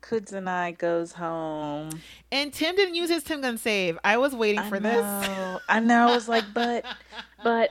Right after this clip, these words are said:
Speaker 1: but maybe there won't be an elimination this week." And then I was like, "Oh, but, but maybe
Speaker 2: Uh.
Speaker 1: Tim will." y-, but then I was like, "Well, maybe he'll just come back." <laughs> Another,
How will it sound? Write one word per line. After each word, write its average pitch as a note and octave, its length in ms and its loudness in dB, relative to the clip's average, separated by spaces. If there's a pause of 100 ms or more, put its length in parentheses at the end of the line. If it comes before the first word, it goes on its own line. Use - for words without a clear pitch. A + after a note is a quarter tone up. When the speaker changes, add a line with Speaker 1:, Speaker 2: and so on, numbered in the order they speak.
(140)
Speaker 1:
but A3 180 -2
maybe B3+ 440 -6
there G3 240 -4
won't A#3+ 380 -6
be G3+ 120 -6
an F#3 100 -6
elimination E3+ 760 -6
this E3 200 -6
week." E3 320 -4
And G#3 160 6
then G#3+ 140 8
I G3+ 80 10
was F#3+ 180 4
like, F#3+ 300 -4
"Oh, B3+ 180 -6
but, G#3+ 260 0 (120)
but G3 180 -6
maybe A3 680 -6
Speaker 2:
Uh. F4+ 600 -10 (120)
Speaker 1:
Tim A#3+ 440 -2
will." F#3+ 120 -8
y-, F3+ 200 -12 (760)
but G#3+ 280 2
then A#3+ 580 0
I G#3+ 100 2
was F#3 180 -4
like, E3+ 240 -8
"Well, F#3 160 -4
maybe A3+ 320 -8
he'll G3 220 -4
just - 260 -12
come E3 300 -12
back." D3+ 440 -12 (340)
<laughs> B3+ 240 -4
Another, A3+ 640 2